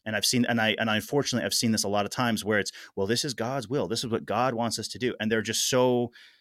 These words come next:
wrapped around the idea of, like, "Oh, God wants us to put a well in this village," or this or that or the other thing, or, "God spoke to me." And it's like, maybe he did, maybe he didn't, but that's not the best place. That's not the best place to put the well, <laughs> you know,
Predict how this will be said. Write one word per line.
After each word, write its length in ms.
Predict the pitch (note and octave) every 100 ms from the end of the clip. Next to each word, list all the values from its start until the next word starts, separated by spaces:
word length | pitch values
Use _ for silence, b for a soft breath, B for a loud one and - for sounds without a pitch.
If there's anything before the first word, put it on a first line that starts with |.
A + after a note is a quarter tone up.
| B _
wrapped 320 | A2 B2 A#2+
around 220 | A#2 A2+
the 100 | A2
idea 240 | G#2+ G2+ A#2+
of, 60 |
like, 100 | F#2 -
"Oh, 160 | B2 F#2+ G2+
God 300 | A#2+ C3 C3
wants 260 | A#2+ A2+
us 80 | -
to 100 | -
put 140 | -
a 60 | G#2
well 340 | F#2+ A2 A2
in 80 | G2
this 160 | F#2+ -
village," 480 | A2 G#2+ F#2+ F2 F2+
or 140 | E2
this 260 | A2+ G2+ -
or 80 |
that 160 | F#2 G#2
or 60 | F#2+
the 40 |
other 120 | G#2+
thing, 180 | G2+ E2+
or, 100 | E2+
"God 280 | F2 G#2 G2
spoke 280 | - A2 -
to 60 |
me." 100 | G2
And 60 | E2+
it's 120 | -
like, 160 | A#2 A2+ B B B B B B _ _ _ _ - - _ -
maybe 260 | C#3+ E3 D3+
he 80 |
did, 160 | C#3+ C#3+
maybe 220 | C#3 B2
he 40 | A#2
didn't, 460 | A#2+ C3+ D3+ G#2+
but 180 | A#2+ G#2+
that's 180 | A#2+ -
not 120 | A#2+
the 60 | G#2+
best 200 | G#2+ -
place. 180 | G2+ - _
That's 160 | C3 D#3+
not 120 | C#3+
the 80 | B2
best 180 | A#2
place 160 | - G#2+
to 60 | -
put 120 | -
the 60 | G2
well, 220 | F#2 -
<laughs> 40 |
you 100 | -
know, 140 | C3+